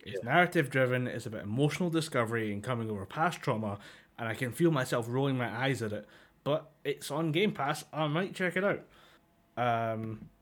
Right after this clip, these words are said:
Speaker 1: I
Speaker 2: Yeah,
Speaker 1: can't
Speaker 2: I'm not a fan of those types of games, 'cause I remember, uh, there was one, I think it was called A Day in the Life or That's Life, and it was made by Square Enix, and it was very much another one of those kinda emotional discovery,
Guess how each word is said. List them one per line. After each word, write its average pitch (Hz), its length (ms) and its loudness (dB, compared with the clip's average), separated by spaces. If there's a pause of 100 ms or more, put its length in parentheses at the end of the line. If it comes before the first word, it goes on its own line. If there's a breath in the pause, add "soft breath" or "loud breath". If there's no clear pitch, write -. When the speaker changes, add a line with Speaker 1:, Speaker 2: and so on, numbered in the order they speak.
(440)
Speaker 1:
I 117 120 -8
Speaker 2:
Yeah, 139 100 -4
Speaker 1:
can't 147 120 2
Speaker 2:
I'm - 0 -
not 190 120 2
a - 20 -2
fan 147 200 4
of 156 60 4
those 131 120 4
types 123 260 0
of 107 80 -8
games, 92 240 -2
'cause 92 260 -14 (400 loud breath)
I 127 120 0
remember, 139 500 4
uh, 92 460 2 (600)
there 120 100 -2
was 110 180 0
one, 104 360 0
I 101 80 -10
think 123 220 -4
it - 60 -6
was 135 120 -10
called 95 640 -4 (600)
A 107 80 -4
Day 123 240 6
in 135 120 4
the 127 100 4
Life 117 360 4
or 110 180 -6
That's 113 440 0
Life, 104 460 0 (540)
and 110 140 2
it 117 140 -2
was 101 340 2
made 113 180 0
by 113 160 2
Square 110 500 0
Enix, - 400 -8 (420)
and 104 120 -6
it 104 160 -4
was 98 500 2 (840)
very 131 260 6
much 139 240 0
another 117 240 2
one 113 180 2
of 104 100 0
those 98 200 -2
kinda 95 320 -6
emotional 107 420 -2
discovery, 98 760 2